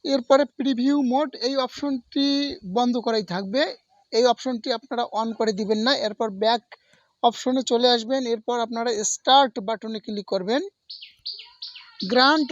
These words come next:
পারমিশন, গ্রান্ট পারমিশনে যদি আমরা ক্লিক করি, এখানে এরকম ইন্টারফেস চলে আসবে। এখানে স্ক্রল করে আমরা নিচে আসব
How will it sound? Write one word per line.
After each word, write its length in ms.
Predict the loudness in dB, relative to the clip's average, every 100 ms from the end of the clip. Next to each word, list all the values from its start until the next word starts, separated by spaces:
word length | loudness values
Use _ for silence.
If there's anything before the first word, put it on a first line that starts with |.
| 0
পারমিশন, 580 | 0 2 -2 -4 -6 -8 -10
গ্রান্ট 280 | -6 -6 -6 -4
পারমিশনে 520 | -4 -4 -6 -6 -4 -4
যদি 120 | -2 -2
আমরা 120 | -2 -4
ক্লিক 220 | -4 -4 -2
করি, 200 | 0 0 -2 -6 -12 -14 -20 _ -14 -14 -20 _ -8 -4
এখানে 400 | -2 0 2 2 2 0 0 -4 -6 -4
এরকম 220 | -2 0 0
ইন্টারফেস 280 | 0 -2 -2
চলে 120 | 2 2
আসবে। 160 | 2 -6
এখানে 280 | -4 -4 -4 -2
স্ক্রল 400 | 0 0 0 0 0
করে 120 | -2 -2
আমরা 140 | -4 -6 -6
নিচে 260 | -4 -2 0 0 0
আসব 260 | -2 -4